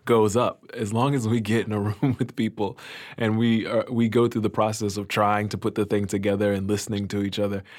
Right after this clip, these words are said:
I'm so excited about that, that I'm very happy to go home and be, you know, if I could get paid to do that, I would totally do it. Um, <laughs> when I do, in a way. I mean, I do when,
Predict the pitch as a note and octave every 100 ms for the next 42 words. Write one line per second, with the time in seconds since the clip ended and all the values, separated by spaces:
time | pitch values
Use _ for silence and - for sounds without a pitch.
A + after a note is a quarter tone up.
0 | - - A2+ D#3 D3+ B2 A2+ G#2+ A2 G#2
1 | G2+ G2+ A#2 A2+ A#2 G#2+ A2+ G2+ G#2 G2
2 | G2+ G2+ G2+ G2+ G2+ G2 G#2 G2 G2 -
3 | G2+ G2 F#2+ G#2+ A2 A#2+ G2+ G#2 B2+ A#2
4 | A#2 - A2 G#2+ G#2 G2 G2+ G2+ G#2 F2+
5 | G2+ G2+ G2+ G2+ F2+ F#2+ F#2+ E2+ - _
6 | - - - - G#2+ G#2+ G#2 G2+ G2 -
7 | - - - _ _ - - B2+ C3+ C3+
8 | B2+ B2+ D#3+ B2 G2 G2+ A#2 G#2 F2+ C3
9 | - G#2 G2+ G2+ G#2 G#2 A2+ G#2+ G#2 -
10 | A2 G#2